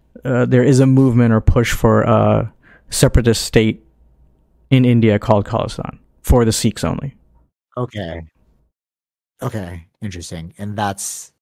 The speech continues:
Speaker 2: that's, that makes sense because it's like, okay, the Sikhs came to Canada for refuge, and now it's like,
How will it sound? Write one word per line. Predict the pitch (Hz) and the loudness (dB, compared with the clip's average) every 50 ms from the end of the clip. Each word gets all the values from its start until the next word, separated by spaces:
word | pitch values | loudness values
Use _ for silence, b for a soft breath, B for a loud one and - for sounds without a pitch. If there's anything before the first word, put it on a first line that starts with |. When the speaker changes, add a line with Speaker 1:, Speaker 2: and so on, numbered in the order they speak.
| _ _ _ _ _ _ - | _ _ _ _ _ _ -20
Speaker 2:
that's, | 107 104 104 101 95 98 95 - - - - - - - - _ _ _ _ _ | -20 -14 -12 -10 -10 -10 -12 -14 -14 -14 -14 -16 -16 -20 -20 _ _ _ _ _
that | 151 170 | -6 -4
makes | 170 175 151 - | -2 -2 -4 -4
sense | - - 151 131 120 113 110 101 - - _ _ _ _ _ _ _ _ _ _ _ _ _ _ _ _ _ _ _ _ _ - | -6 -6 -6 -4 -4 -6 -8 -10 -14 -18 _ _ _ _ _ _ _ _ _ _ _ _ _ _ _ _ _ _ _ _ _ -6
because | 135 127 - 110 107 104 98 95 | -6 -4 -4 -4 -6 -6 -6 -8
it's | 98 92 - - | -10 -12 -12 -12
like, | 87 87 90 - | -12 -14 -14 -14
okay, | 92 95 - 98 92 92 95 98 104 - _ _ _ - | -14 -12 -10 -10 -10 -10 -10 -12 -14 -18 _ _ _ -18
the | 98 95 | -16 -14
Sikhs | - - 110 101 - - | -12 -12 -12 -14 -14 -16
came | - - 101 101 95 | -16 -14 -12 -12 -12
to | - | -14
Canada | - - 92 95 90 87 | -14 -12 -12 -12 -12 -12
for | - 92 | -12 -10
refuge, | 101 98 98 95 - 104 101 95 92 92 | -10 -10 -10 -10 -10 -10 -8 -8 -8 -8
and | 90 90 | -10 -10
now | 90 87 85 85 82 | -8 -8 -8 -8 -8
it's | 82 - - - | -10 -12 -14 -14
like, | 80 82 - | -16 -16 -16